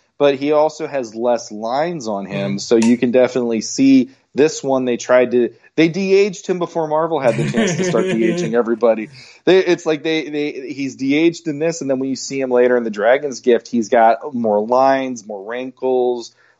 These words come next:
Speaker 1: There's, like, a wornness to him, and here, I,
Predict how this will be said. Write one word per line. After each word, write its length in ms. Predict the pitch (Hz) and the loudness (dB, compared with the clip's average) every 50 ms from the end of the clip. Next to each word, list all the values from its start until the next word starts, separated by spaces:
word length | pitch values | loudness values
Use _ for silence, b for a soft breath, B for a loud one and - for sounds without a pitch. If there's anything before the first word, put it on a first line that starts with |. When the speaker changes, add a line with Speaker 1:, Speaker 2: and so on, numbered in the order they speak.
| _ _ | _ _
Speaker 1:
There's, 220 | 120 110 107 104 98 | -4 -2 -2 -2 -2
like, 160 | 101 98 - | -4 -4 -4
a 40 | 101 | -6
wornness 760 | 98 98 101 113 120 131 135 135 131 120 110 107 104 - - - - - | -6 -4 0 2 2 4 4 2 0 -2 -2 -4 -6 -8 -12 -14 -10 -6
to 220 | 110 104 101 101 | -6 -4 -4 -4
him, 120 | 101 101 | -4 -4
and 100 | 101 101 101 | -4 -4 -4
here, 540 | 101 - 120 120 120 120 117 117 113 117 B B B B B B _ _ | -4 0 2 4 6 6 6 6 4 2 B B B B B B _ _
I, 260 | 147 147 - - - | 0 0 0 -2 -6